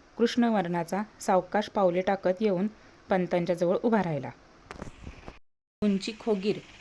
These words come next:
पाठीवर घेतलेलं ते उमदं जनावर अनोख्या तेजाने झळाळत होतं. असा उमदा घोडा आपल्या पागेत असायलाच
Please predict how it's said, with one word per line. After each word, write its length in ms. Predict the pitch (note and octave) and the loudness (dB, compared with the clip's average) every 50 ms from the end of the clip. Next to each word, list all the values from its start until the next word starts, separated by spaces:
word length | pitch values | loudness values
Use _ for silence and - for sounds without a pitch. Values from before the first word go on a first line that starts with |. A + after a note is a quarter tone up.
| - - - | -18 -8 -4
पाठीवर 420 | - F#3+ F#3+ - G#3 G#3 G#3 G#3 G3+ | -2 -2 -2 -2 -4 -2 -2 -2 -2
घेतलेलं 500 | F#3+ G#3 G3+ - - F3 E3+ D#3 C#3+ C#3 - - - - - - - - | -4 -6 -6 -6 -6 -4 -4 -4 -4 -6 -8 -14 -20 -20 -20 -14 -8 -6
ते 80 | D#3+ | -4
उमदं 320 | - F#3+ G3 G3 F#3+ G3 G3+ | -2 0 0 0 0 0 0
जनावर 440 | F#3+ G#3+ G#3+ G#3+ G#3+ G3+ F3+ F3 F#3+ G#3 - - - - - - | 0 0 0 0 0 -2 -2 -4 -4 -6 -12 -20 -20 -16 -8 -4
अनोख्या 360 | F#3+ G3+ G3+ G3+ - A3+ G#3+ G#3+ | -2 -2 -2 -4 -4 -8 -4 -4
तेजाने 380 | F#3+ F3+ E3 F3+ F#3 F#3+ G3 | -4 -2 -2 -2 -4 -4 -6
झळाळत 360 | F#3+ F#3 F#3+ F3+ E3+ E3 E3 E3 E3+ | -6 -6 -4 -2 -2 -2 -2 -4 -6
होतं. 200 | G#3 - - A#2+ - - - - - - - - - - | -10 -10 -10 -14 -14 -16 -20 -20 -20 -20 -20 -12 -6 -6
असा 220 | F3+ - - A3 | -4 0 2 2
उमदा 340 | G#3+ G#3+ G#3 G3+ G3 G#3 G#3+ | 2 2 2 0 2 2 0
घोडा 300 | G3+ G#3+ A#3 A3+ F#3+ F3 - | 0 0 -2 0 0 0 0
आपल्या 280 | F3+ F3 - G3 G#3 G#3+ | -2 -2 0 0 0 2
पागेत 340 | G#3+ G3+ F#3 F3+ G3+ G3+ | 2 0 0 0 -2 -2
असायलाच 460 | - F#3+ - G3+ G3 F#3+ G3+ A3 G#3+ | -2 -2 0 0 0 0 0 0 -2